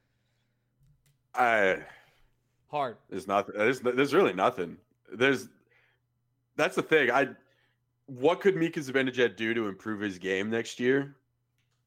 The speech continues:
Speaker 1: I don't know.
Speaker 2: A little, a little
Speaker 1: Uh,
Speaker 2: defense?
Speaker 1: <laughs> like, instead of, I, it,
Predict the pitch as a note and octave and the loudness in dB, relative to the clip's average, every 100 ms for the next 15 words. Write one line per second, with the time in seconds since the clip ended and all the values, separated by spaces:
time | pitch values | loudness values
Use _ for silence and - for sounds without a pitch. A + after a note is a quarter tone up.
0 | _ _ _ _ _ _ _ _ _ _ | _ _ _ _ _ _ _ _ _ _
1 | _ G2 B2 F2 A2+ - D3+ D#3 D#3+ D#3+ | _ -6 -4 -4 -6 -10 -6 -4 -4 -2
2 | E3 G3 G#3 G3 G#3 B3 C#4 - - - | 0 2 2 0 -2 -2 -2 -6 -16 -16
3 | - - - - - G3+ G3 - - - | -20 -20 -18 -14 -8 -4 -4 -4 -14 -20
4 | - - C#3 C3+ D#3+ D#3+ C#3+ C3 D3 C#3+ | -20 -2 0 2 4 4 2 -2 -4 0
5 | D#3+ D#3 | 0 0